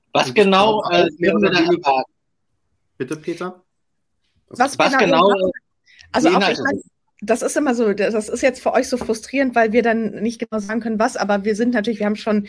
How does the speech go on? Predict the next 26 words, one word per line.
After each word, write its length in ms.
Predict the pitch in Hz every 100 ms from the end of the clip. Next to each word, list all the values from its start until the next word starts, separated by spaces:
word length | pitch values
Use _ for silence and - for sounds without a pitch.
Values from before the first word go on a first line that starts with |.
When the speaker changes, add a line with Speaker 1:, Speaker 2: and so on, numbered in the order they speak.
| - -
Speaker 3:
Künstler 480 | - 285 302 - 226
angefragt, 540 | 214 226 226 220 226 -
also 160 | 214
das, 240 | 208 233 233
was 160 | 226
wir 240 | 220 202 -
eh 100 | 240
immer 220 | 226 320
vor 160 | 196
Ort 160 | 208 226
machen, 240 | 233 226
wollen 180 | 196 226
wir 80 | 233
dann 160 | 214 214
mit 160 | 208
denen 160 | 214 202
live 340 | 185 226 277
machen, 260 | 247 262 247
dass 160 | 214
die 260 | 214 214 -
eben 240 | 208 214
kommen, 320 | 202 226 254 240
in 140 | 214
die 60 | 190
Sendung 380 | 190 240 285
kommen. 320 | 285 277 285